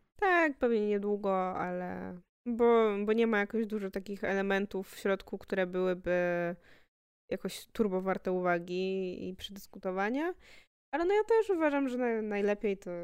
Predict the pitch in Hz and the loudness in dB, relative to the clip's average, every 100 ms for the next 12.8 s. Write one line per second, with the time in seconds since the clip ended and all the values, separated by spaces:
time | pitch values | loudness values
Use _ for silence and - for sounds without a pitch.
0 | 185 202 185 190 - 180 175 - 185 185 | -12 -14 -8 -8 -8 -8 -8 -6 0 0
1 | 185 180 180 - 185 180 175 180 180 185 | 0 -2 -6 -8 -10 -10 -10 -8 -6 -2
2 | 185 180 180 185 - 180 175 - 190 190 | -4 -4 -6 -8 -6 -10 -8 -8 -4 -2
3 | 190 190 190 - - - _ _ _ _ | 0 0 -4 -10 -20 -20 _ _ _ _
4 | _ - 226 262 269 247 240 233 214 214 | _ -2 2 4 2 0 -2 -2 0 2
5 | 214 208 202 - _ _ - 202 214 202 | 2 0 -2 -8 _ _ -12 -6 -2 -2
6 | 202 202 196 190 175 180 175 160 156 165 | -2 0 2 2 0 -2 -6 -6 -8 -12
7 | - - - 165 165 175 165 160 - - | -16 -18 -12 -10 -10 -10 -10 -10 -14 -16
8 | - - - 233 247 294 277 285 285 277 | -12 -10 -4 -2 -2 -2 0 2 2 2
9 | 269 262 - - 285 269 277 285 302 269 | 2 0 -4 -4 0 0 0 -2 -2 0
10 | 247 233 214 208 202 196 202 226 233 233 | 4 4 6 4 4 2 2 2 2 2
11 | 220 202 202 202 208 202 214 208 208 202 | 0 -2 0 2 2 0 -2 0 0 0
12 | 214 202 - 202 - 196 196 | -4 -8 -6 -8 -6 -4 -4